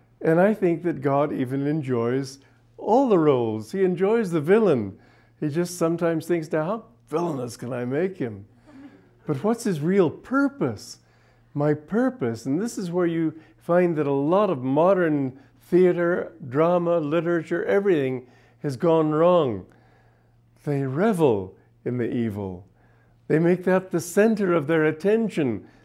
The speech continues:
They make it as mu-, much as they can attractive and then leave you there wallowing in the mud.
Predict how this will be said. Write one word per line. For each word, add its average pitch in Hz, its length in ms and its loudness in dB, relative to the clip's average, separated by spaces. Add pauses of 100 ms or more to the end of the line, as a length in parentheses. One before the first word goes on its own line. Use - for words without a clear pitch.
They 170 80 0
make 196 240 4
it - 220 -6
as 147 240 -2
mu-, 151 160 -4
much 208 260 -2
as 185 140 -6
they 175 120 2
can 170 300 0
attractive 143 680 -4 (340)
and 147 100 -6
then 143 220 2
leave 160 260 0
you 113 140 -4
there 98 240 -6
wallowing 143 480 0
in 139 80 -4
the 139 80 -4
mud. 143 480 -4